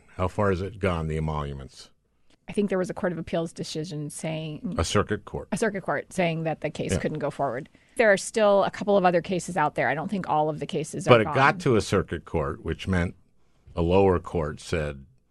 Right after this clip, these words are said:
Speaker 2: It could proceed.
Speaker 1: it could proceed. Okay. And how many of these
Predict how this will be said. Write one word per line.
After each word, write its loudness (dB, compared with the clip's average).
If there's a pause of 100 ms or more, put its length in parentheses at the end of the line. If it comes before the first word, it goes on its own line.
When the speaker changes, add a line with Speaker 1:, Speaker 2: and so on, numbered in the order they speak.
(400)
Speaker 2:
It -8
could 2
proceed. -8
Speaker 1:
it 0
could 2
proceed. -10 (120)
Okay. -2 (240)
And 4
how 4
many 6
of 2
these -2